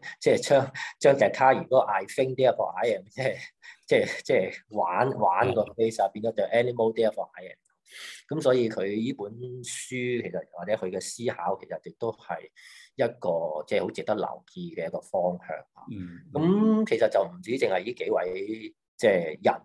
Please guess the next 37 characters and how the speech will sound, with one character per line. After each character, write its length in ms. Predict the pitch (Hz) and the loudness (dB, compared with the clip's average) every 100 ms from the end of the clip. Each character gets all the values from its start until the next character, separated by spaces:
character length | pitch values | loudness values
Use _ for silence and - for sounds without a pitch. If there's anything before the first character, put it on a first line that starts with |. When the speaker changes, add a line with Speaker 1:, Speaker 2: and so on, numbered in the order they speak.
| - | -8
Speaker 1:
物 60 | 92 98 | -6 -6
嘅， 160 | 85 85 | -8 -8
其 60 | |
實 160 | 82 - | -8 -6
好 120 | 101 | -2
多， 500 | 110 110 110 107 104 | 2 4 4 4 0
即 100 | - | -2
係， 140 | 92 85 78 - _ _ _ _ _ - | -4 -4 -8 -16 _ _ _ _ _ -6
其 100 | 104 | -4
實 80 | |
唔， 200 | - - - | -4 -6 -2
即 80 | - | 4
係 40 | 147 | 6
我 120 | 131 | 6
所 180 | 123 - | 6 6
講 160 | 135 - | 4 6
歐 320 | 156 151 147 | 8 8 6
陸 140 | 107 | 0
傳 280 | - - - _ - | -4 -12 -14 _ -10
統， 240 | 101 123 | -8 -8
其 60 | - | -10
實 100 | 85 | -12
唔 120 | 87 | -12
係 160 | 87 90 | -16 -12
淨 120 | 92 | -10
係 60 | 90 | -12
指， 200 | - - 98 113 117 _ - - - _ _ _ _ 90 | -12 -16 -8 -6 -6 _ -20 -20 -20 _ _ _ _ -10
誒， 140 | 92 | -2
歐 260 | - 143 147 | 2 4 4
洲 220 | 143 131 | 4 4
大 260 | - - 90 | 0 -8 -10
陸 80 | |
嘅 240 | - - 85 | -14 -14 -12
學 80 | 104 | -12
者 80 | |
先 160 | - 110 | -10 -10
做 140 | - | -10